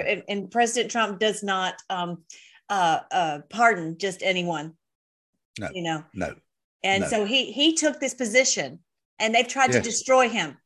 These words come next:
Speaker 1: uh, you
Speaker 2: Yep.
Speaker 1: know, as the, as this security advisor, and they, uh, knew that they could not, as it says on the boards, who knows where the bodies are buried, so to speak.
Speaker 2: Mm-hmm.
Speaker 1: And it's, it, it's talking about General Flynn.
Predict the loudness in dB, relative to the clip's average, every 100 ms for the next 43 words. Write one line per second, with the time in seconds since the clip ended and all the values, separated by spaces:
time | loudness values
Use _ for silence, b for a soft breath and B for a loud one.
0 | _ _ b b -2 2 2 2 2 4
1 | 2 2 2 4 2 0 -2 -2 -4 -6
2 | -2 0 2 2 4 2 2 0 -2 -2
3 | -4 _ -2 4 6 4 0 -6 -12 _
4 | -12 -4 0 2 0 -4 -2 0 0 -2
5 | -4 0 2 0 -4 -6 -6 -2 4 4
6 | 4 -2 -2 0 -2 -4 B B 2 4
7 | 4 2 0 0 0 -4 -6 2 2 2
8 | 0 -4 0 0 0 -4 -10 _ _ _
9 | -10 -4 -4 -2 -2 -2 -4 -4 -2 0
10 | 0 -4 -14 -10 -6 -2 -2 2 4 4
11 | 2 -2 0 0 -4 -10 -10 -2 2 2